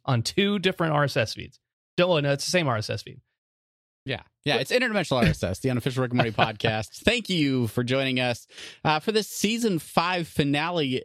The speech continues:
Speaker 2: double episode extravaganza.
Speaker 1: Woo!
Speaker 2: It's so, it's so exciting. We,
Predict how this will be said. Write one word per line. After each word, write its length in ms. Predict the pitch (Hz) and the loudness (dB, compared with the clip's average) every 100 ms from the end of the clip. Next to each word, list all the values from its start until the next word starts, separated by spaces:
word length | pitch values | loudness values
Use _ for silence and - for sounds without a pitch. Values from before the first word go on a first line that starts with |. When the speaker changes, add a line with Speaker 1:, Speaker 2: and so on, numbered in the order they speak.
| _ | _
Speaker 2:
double 340 | 127 170 185 151 | -2 0 0 -2
episode 480 | 170 156 - 160 139 | -2 -4 -2 -2 -2
extravaganza. 1120 | 110 - - 156 170 113 123 151 170 113 98 | -6 -8 -4 -2 -2 0 0 0 2 2 4
Speaker 1:
Woo! 440 | 370 466 440 392 349 | 4 2 2 2 0
Speaker 2:
It's 160 | 294 | 0
so, 120 | 262 196 | -2 -2
it's 140 | - | -2
so 160 | - 233 | 0 0
exciting. 600 | - 190 190 127 85 85 - _ | 0 -2 0 -2 -4 -10 -16 _
We, 280 | - 135 120 | 0 0 -2